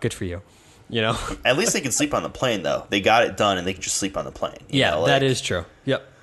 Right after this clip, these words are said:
Speaker 1: And I think they could sleep once they got there, 'cause it didn't start till Sunday night, but it was still, wow.
Speaker 2: Right. But then they had
Speaker 1: You know,
Speaker 2: to set
Speaker 1: crazy.
Speaker 2: it up, though. Then they had to reset all that.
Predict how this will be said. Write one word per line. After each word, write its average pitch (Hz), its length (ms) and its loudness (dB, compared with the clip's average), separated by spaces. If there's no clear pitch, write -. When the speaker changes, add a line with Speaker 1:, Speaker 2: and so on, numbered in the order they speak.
Speaker 1:
And 131 100 2
I 131 60 4
think 214 180 2
they 208 80 4
could 151 140 2
sleep 160 220 0
once 147 140 0
they 117 120 2
got 120 240 0
there, 160 160 2
'cause - 200 -4
it 101 100 -8
didn't 120 220 -2
start 117 300 -2
till 123 120 -2
Sunday 123 280 -2
night, 139 280 -2
but 113 120 -2
it 95 60 -2
was 101 140 -2
still, 110 420 0
wow. 85 380 -8
Speaker 2:
Right. 85 380 -2
But 113 140 -2
then 156 100 2
they 151 120 0
had 135 60 2
Speaker 1:
You - 40 -2
know, 95 60 -2
Speaker 2:
to - 20 -4
set 202 220 -2
Speaker 1:
crazy. 107 80 -2
Speaker 2:
it - 120 -6
up, - 220 0
though. 50 300 -2
Then 143 120 0
they 175 60 -2
had 170 80 -2
to 127 100 -2
reset 135 340 0
all 95 160 2
that. - 760 0